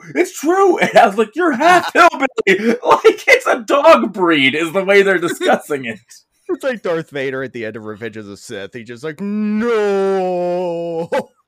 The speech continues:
Speaker 2: <laughs> I'm not a hillbilly!"
Speaker 1: But they throw the tea in his face, and he falls out this, like, shuttered window down to the ground. We know he doesn't die 'cause we saw the beginning of the movie, but allegedly dying.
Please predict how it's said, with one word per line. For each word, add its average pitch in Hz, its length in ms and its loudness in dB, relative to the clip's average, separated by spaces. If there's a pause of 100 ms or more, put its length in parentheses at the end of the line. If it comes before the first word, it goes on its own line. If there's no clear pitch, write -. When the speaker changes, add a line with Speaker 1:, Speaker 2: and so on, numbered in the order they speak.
Speaker 2:
<laughs> - 420 -20
I'm 302 240 0
not 220 180 0
a 190 100 0
hillbilly!" 196 800 -2 (540)
Speaker 1:
But 254 80 -6
they 240 140 -2
throw 269 240 -6
the 254 140 -4 (180)
tea 240 280 0
in 233 80 0
his 208 160 -4
face, 185 540 -4 (260)
and 147 300 -2
he 190 160 -10
falls 180 580 -6
out - 340 -4
this, 147 260 -6
like, 123 400 -6
shuttered 156 520 0
window 127 440 -2
down 123 380 -6
to 117 40 -8
the 117 140 -8
ground. 104 480 -10 (260)
We 127 160 -6
know 143 220 0
he 139 80 0
doesn't 117 260 -4
die 104 240 -2
'cause 104 140 -20
we 101 80 -16
saw 104 160 -10
the 98 60 -12
beginning 98 380 -10
of 92 60 -12
the 95 80 -10
movie, 92 300 -10
but 92 180 -16 (160)
allegedly 101 540 -8
dying. 87 420 -12